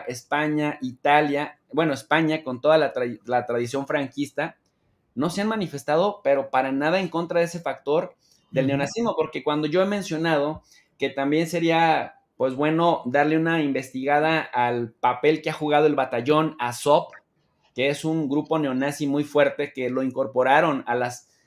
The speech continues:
Speaker 1: a las Fuerzas Armadas de Ucrania y que ha llevado crímenes de lesa humanidad en la región del Donbass contra por lo menos catorce mil personas, de las cuales cuatro mil son civiles,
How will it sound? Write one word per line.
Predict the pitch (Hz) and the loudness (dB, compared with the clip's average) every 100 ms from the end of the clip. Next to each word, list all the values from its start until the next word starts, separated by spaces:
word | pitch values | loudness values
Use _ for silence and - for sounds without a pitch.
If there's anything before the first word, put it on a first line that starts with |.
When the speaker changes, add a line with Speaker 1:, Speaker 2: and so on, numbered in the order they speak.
| _ | _
Speaker 1:
a | 117 | -4
las | 123 - | -4 0
Fuerzas | 143 147 160 | 0 0 -2
Armadas | 139 127 135 147 147 | -4 0 2 2 2
de | 120 | -4
Ucrania | 117 127 147 135 139 - _ _ _ | -2 0 2 2 -2 -8 _ _ _
y | 127 120 | -10 -6
que | 120 131 | 2 6
ha | 147 | 6
llevado | 156 151 156 156 | 6 4 4 2
crímenes | 135 156 156 135 127 | -2 0 0 -2 -4
de | 123 | -2
lesa | 139 143 | -2 -2
humanidad | 143 127 127 131 143 143 - | -4 -4 -2 0 0 -2 -6
en | 123 | -4
la | 120 | -4
región | 113 131 | -4 -2
del | 143 143 | -2 0
Donbass | 127 127 143 139 _ | 0 0 0 -2 _
contra | - 127 120 120 113 - _ _ | -6 -4 -2 -2 -2 -8 _ _
por | 131 127 | -2 0
lo | |
menos | 127 151 160 | 2 0 -2
catorce | 135 131 123 127 | -4 -2 -4 -2
mil | 139 151 | 0 0
personas, | 160 151 156 151 160 | -2 -4 -2 0 0
de | 135 | -2
las | 123 | -4
cuales | - 143 156 | 0 0 0
cuatro | 139 - 120 | -2 -2 -2
mil | 139 156 147 - _ | 2 2 0 -8 _
son | - 151 160 | -4 -2 0
civiles, | 143 147 143 139 160 | -2 0 2 0 -4